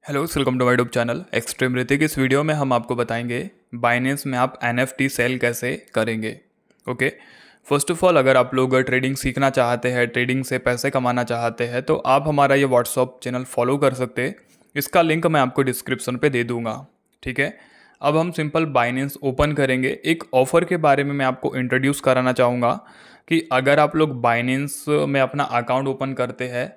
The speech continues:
हमारी दी हुई लिंक से, तो आप आठ हज़ार रुपये तक अर्न कर सकते हैं। तो लिंक मैंने आपको डिस्क्रिप्शन पे दे दिया है,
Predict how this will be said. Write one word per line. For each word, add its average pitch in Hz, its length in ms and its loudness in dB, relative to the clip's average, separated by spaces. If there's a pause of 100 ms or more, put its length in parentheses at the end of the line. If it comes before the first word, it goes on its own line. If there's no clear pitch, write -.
(180)
हमारी 123 340 0
दी 131 140 -2
हुई 131 180 -2
लिंक 127 260 -4
से, 135 220 -2
तो 147 140 -2
आप 123 420 0 (440)
आठ 147 220 0
हज़ार 139 200 2
रुपये 127 200 -2
तक 147 260 -2
अर्न 135 240 0
कर 123 200 2
सकते 117 340 -6
हैं। 110 180 -4
तो 123 140 -6
लिंक 151 240 -2
मैंने 156 200 0
आपको 143 220 0
डिस्क्रिप्शन 131 520 -4
पे 127 140 -2
दे 127 140 -2
दिया 131 240 2
है, 131 220 -6